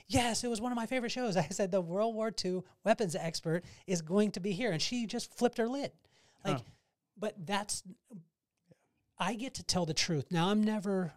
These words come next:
Speaker 1: from, I, I promise you, I would never gas somebody up.
Speaker 2: You're so tall, and you, like, they're, like, five four.
Speaker 1: Yeah,
Speaker 2: Yeah, it's like,
Speaker 1: so,
Speaker 2: come
Speaker 1: and I don't know where, wh-, wh-, what I was saying with the, uh, with the, uh, statement that you made.
Speaker 2: Mm-hmm.
Speaker 1: It's amazing how God works, because Andrew, who's the producer here,
Speaker 2: Yes.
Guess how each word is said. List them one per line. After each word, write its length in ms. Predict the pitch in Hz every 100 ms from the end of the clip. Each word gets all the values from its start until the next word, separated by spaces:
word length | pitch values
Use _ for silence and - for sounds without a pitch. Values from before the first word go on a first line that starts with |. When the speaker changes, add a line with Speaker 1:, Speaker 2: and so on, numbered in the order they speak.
| _
Speaker 1:
from, 320 | - 160 151 -
I, 300 | 190 - 180
I 40 |
promise 460 | - 196 190 208 -
you, 100 | 190
I 80 | 160
would 100 | 165
never 200 | 165 143
gas 420 | 131 160 147 160
somebody 540 | - 180 185 160 160 156
up. 140 | 196
Speaker 2:
You're 140 | 226 240
so 240 | 160 139
tall, 460 | 131 165 180 202 202
and 160 | 147
you, 80 | 147
like, 220 | 143 131
they're, 160 | 143 135
like, 160 | 127 - -
five 180 | 117
four. 120 | - - _
Speaker 1:
Yeah, 140 | 175
Speaker 2:
Yeah, 40 | -
it's 160 | -
like, 100 | 135
Speaker 1:
so, 120 | - 175
Speaker 2:
come 240 | 160 151 - _ -
Speaker 1:
and 140 | 220
I 60 | 247
don't 140 | 247
know 120 | 202
where, 240 | 185 190 196
wh-, 220 | 196 208
wh-, 400 | 226 202 185 -
what 120 | 185
I 40 | 175
was 80 | 143
saying 280 | 240 208 170
with 140 | 156
the, 220 | 156 151 - _ -
uh, 260 | 214 196 185
with 260 | 196 175 -
the, 380 | 160 151 147 151 - _ _ _ 214
uh, 440 | 214 202 - -
statement 320 | - 254 190 165
that 80 |
you 80 | 165
made. 240 | 165 196 127
Speaker 2:
Mm-hmm. 540 | 110 - - - -
Speaker 1:
It's 100 | 202 196
amazing 320 | 202 233 226
how 160 | 202
God 200 | 190 175
works, 300 | 170 180 156
because 320 | - 165 147 147 -
Andrew, 560 | 202 226 190 147 147 175 - 160
who's 120 | 160
the 60 | 180
producer 360 | 170 165 175
here, 140 | 156 151
Speaker 2:
Yes. 140 | 170